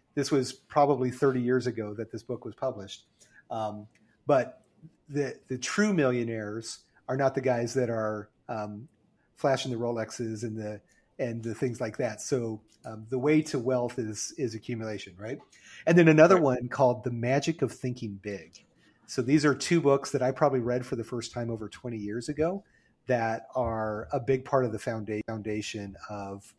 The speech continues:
Speaker 1: my belief system in the space today.
Speaker 2: Awesome. Um, Randy, how, how do people, uh, find you? Social media,
Speaker 1: So
Speaker 2: website?
Speaker 1: Yeah, so easiest way to find me is LinkedIn under Randy Smith.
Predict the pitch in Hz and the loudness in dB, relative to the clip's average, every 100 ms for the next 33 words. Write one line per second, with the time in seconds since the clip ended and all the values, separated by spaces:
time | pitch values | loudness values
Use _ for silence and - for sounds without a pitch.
0 | - 113 113 104 107 - 104 - 101 95 | -8 -8 -6 -8 -8 -8 -10 -12 -10 -8
1 | 98 - 101 - - 90 87 _ - - | -8 -8 -14 -14 -10 -10 -10 _ -20 -20
2 | - - - - 104 - - - _ _ | -20 -20 -20 -10 -10 -10 -16 -20 _ _
3 | _ - - - _ _ _ _ - 143 | _ -20 -20 -20 _ _ _ _ -4 -2
4 | 127 123 113 _ _ _ 156 160 175 165 | 0 -2 -6 _ _ _ 4 6 8 6
5 | 139 165 156 160 175 165 147 156 151 139 | 6 6 4 2 4 4 0 2 4 6
6 | 131 - 135 120 - 143 123 - - - | 4 0 -2 0 2 2 0 -4 -12 -18
7 | - _ _ _ _ - 143 131 143 143 | -20 _ _ _ _ -2 0 2 2 2
8 | 139 143 135 135 - - 131 117 113 98 | 6 8 10 8 6 -4 -6 -4 -4 -4
9 | _ _ _ _ _ _ _ - 165 175 | _ _ _ _ _ _ _ 2 8 10
10 | 127 160 131 170 175 185 180 160 - 156 | 8 2 2 4 4 4 6 4 4 4
11 | 160 160 160 165 170 135 131 123 120 147 | 4 4 4 4 4 6 6 2 0 0
12 | 160 135 131 165 170 131 120 120 139 143 | 2 0 2 0 -2 -4 -4 -4 -4 -6
13 | 135 151 190 226 | -4 -2 -2 -4